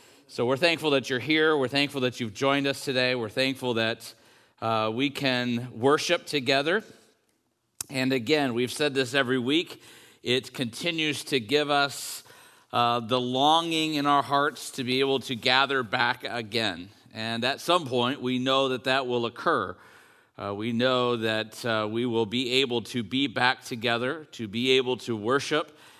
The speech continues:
And, uh, we trust and we pray that, uh, God will allow that to take place, uh, very soon, because our hearts long and desire to be together as believers.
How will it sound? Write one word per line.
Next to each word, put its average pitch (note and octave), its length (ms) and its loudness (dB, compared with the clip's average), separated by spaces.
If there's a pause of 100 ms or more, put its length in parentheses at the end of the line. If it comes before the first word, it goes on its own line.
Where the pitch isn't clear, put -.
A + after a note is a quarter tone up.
(140)
And, G2+ 600 -4
uh, G#2 240 -2
we A2+ 220 -2 (240)
trust - 520 0
and A#2 120 -2
we G#2+ 100 -4
pray D#3 560 0 (540)
that, A2 420 -4
uh, A2+ 120 -2
God A#2+ 340 2
will B2+ 240 0
allow A#2+ 300 2
that B2 260 -2
to B2 100 -10
take A#2+ 300 -6
place, A#2 600 -6
uh, G#2 220 -4
very A2 320 -2
soon, G2 600 -6 (120)
because G2 720 -8 (440)
our A#2 160 2
hearts A#2 500 -2
long A2+ 480 0
and G2+ 80 -6
desire G#2 540 -2
to G#2 200 -10
be G#2+ 220 -6
together G2 640 -4 (380)
as F#2 560 -6 (100)
believers. F#2 800 -8